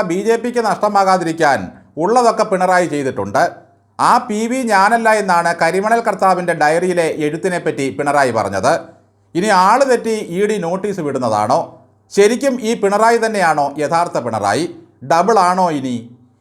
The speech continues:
ഇവിടെ എല്ലാവരും പറയുന്നു സി പി എമ്മും ബി ജെ പിയും കൂടി എന്തോ അവിഹിതമുണ്ടെന്ന്. അതിനാൽ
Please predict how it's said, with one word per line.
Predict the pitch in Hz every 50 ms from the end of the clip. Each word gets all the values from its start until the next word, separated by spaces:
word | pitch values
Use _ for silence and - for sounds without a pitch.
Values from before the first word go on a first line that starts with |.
| _ 156 180
ഇവിടെ | 196 233 262 240 220
എല്ലാവരും | 214 220 226 233 254 262 262 269 247 226
പറയുന്നു | 220 208 202 196 190 185 175 165 156 151 139 - - -
സി | 190 196 220 220
പി | - 254 247
എമ്മും | 240 240 233 220 196
ബി | 180 175 180
ജെ | 196 196 190
പിയും | 202 190 185 165
കൂടി | 165 156 147 135 113 95 - - - - - 160 175
എന്തോ | 185 190 202 190 175 160
അവിഹിതമുണ്ടെന്ന്. | 165 185 190 208 202 190 151 127 117 107 104 98 95 117 143 160 - - - _ _ _ _ _ _ _ - 135
അതിനാൽ | 160 190 226 226 233